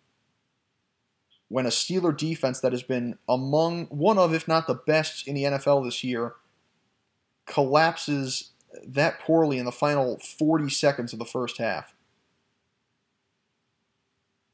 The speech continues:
Ultimately, I turned off the game after that, honestly. Yeah, I,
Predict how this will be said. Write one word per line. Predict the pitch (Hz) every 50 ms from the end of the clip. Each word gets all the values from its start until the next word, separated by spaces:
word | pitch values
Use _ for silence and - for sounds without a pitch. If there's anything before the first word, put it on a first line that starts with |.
| _ -
Ultimately, | - 139 147 - - - -
I | 147
turned | 147 - 170 170 156 143
off | 131 123 -
the | 107
game | 113 123 120 120 117
after | 104 - - 98
that, | 101 107 104 98 - -
honestly. | - 110 107 110 110 - - 107 98 -
Yeah, | 90 117 107
I, | - 117 127 135 131